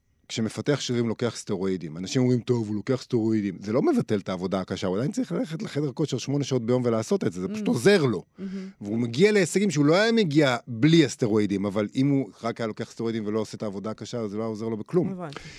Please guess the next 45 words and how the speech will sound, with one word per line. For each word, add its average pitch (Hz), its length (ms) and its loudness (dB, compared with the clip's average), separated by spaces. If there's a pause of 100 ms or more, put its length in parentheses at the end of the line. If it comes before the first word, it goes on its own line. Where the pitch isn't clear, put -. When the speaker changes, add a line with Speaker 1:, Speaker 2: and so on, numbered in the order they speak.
(180)
Speaker 1:
אז 135 140 -4
זה 214 120 0
כאילו, 294 600 -2 (640)
גם 185 140 0
הסופרים 269 420 4
האלה, 160 200 6
זה 117 80 -4
לא 143 60 -2
שהם 226 260 2
לא 143 340 6
י-, 139 100 6 (260)
יכתבו, 120 460 -2
הם 104 80 -2
פשוט - 160 -6
אומרים, 190 220 2
"איי, 190 220 0
נתקעתי, 156 480 0
אני 123 60 2
לא 135 60 2
יודע 143 100 2
איך 139 100 0
להמשיך 135 280 -2
את 143 60 -6
המשפט 180 360 -2
הזה", 135 180 -4
ואז 117 160 -2
הם 120 60 -2 (240)
הולכים 117 280 -4
לבינה 107 360 0
המלאכותית. - 720 -6 (760)
אז, 113 420 0
אה, 135 560 6
הם 139 60 6
נותנים 165 180 2
שם 214 160 4
דוגמאות, 214 460 6
למשל, 131 300 2 (160)
המשורר 127 420 2
והסופר 143 380 0
בן 123 220 4
לרנר, 104 380 4
הוא 151 200 2
כתב 180 240 2
למגזין 123 460 4
הרפרס, 113 720 0